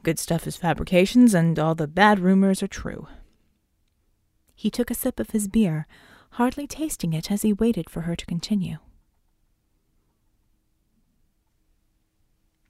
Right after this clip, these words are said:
So, you really turned down the head cheerleader for the senior prom?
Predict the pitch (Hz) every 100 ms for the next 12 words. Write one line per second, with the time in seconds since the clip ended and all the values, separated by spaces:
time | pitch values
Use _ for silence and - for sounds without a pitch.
0 | _ _ _ _ _ - 226 196 175 -
1 | _ _ _ _ _ _ - 190 185 196
2 | 208 - 214 202 202 202 208 180 190 202
3 | - 202 214 220 220 - 214 208 202 196
4 | 214 214 247